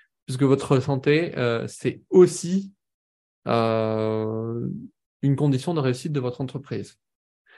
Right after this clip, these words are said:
Et c'est pas pour rien d'ailleurs que dans les grandes entreprises, il y a des assurances, euh, pour les personnes clés de l'entreprise.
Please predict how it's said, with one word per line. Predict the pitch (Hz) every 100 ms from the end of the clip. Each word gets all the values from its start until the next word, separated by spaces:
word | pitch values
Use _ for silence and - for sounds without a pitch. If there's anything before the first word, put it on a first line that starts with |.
| - -
Et |
c'est | 127 131
pas | 135
pour | 120 113
rien | 135 190
d'ailleurs | 160 180
que |
dans | 120 110
les | 107
grandes | 110 120
entreprises, | 110 101 101 - 170 180 120
il | 113
y |
a |
des | 110 104
assurances, | 120 120 131 151 156 151 117 107 - - _ _
euh, | - 120
pour | 123 127
les | 107
personnes | 117 - 131
clés | 127 160
de | 147
l'entreprise. | 120 123 127 110 -